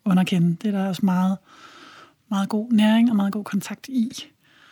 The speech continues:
Øhm, og så tænker jeg, at den allervigtigste, eller ja, jo, det er faktisk den allervigtigste, hvis man sådan kan rangordne <laughs> kontaktformer, så er der den følelsesmæssige kontakt,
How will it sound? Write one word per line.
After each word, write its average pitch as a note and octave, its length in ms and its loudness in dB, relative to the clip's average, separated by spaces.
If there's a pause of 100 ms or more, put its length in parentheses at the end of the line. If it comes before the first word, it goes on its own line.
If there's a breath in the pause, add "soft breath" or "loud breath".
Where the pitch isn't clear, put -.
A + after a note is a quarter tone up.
(400 soft breath)
Øhm, E3+ 540 0 (1000 soft breath)
og F3+ 120 0
så A3 440 0
tænker G#3+ 180 0
jeg, G#3+ 40 2
at G#3 60 -2
den A3 200 -2
allervigtigste, A3 640 -2
eller F#3 280 -8 (680 soft breath)
ja, G3 160 0 (100)
jo, D#4 160 -6
det C4 80 -4
er A#3+ 60 -2
faktisk A#3 220 -4
den A#3+ 100 -2
allervigtigste, G#3+ 500 -8
hvis G#3 140 -8
man A3 120 0
sådan A3+ 120 0
kan G#3+ 200 -8
rangordne A3 540 0 (260 loud breath)
<laughs> - 180 -20
kontaktformer, A3 1080 0 (640 loud breath)
så - 120 0
er B3 40 4
der A3+ 100 2
den G#3+ 140 2
følelsesmæssige G#3+ 560 -2
kontakt, - 440 -10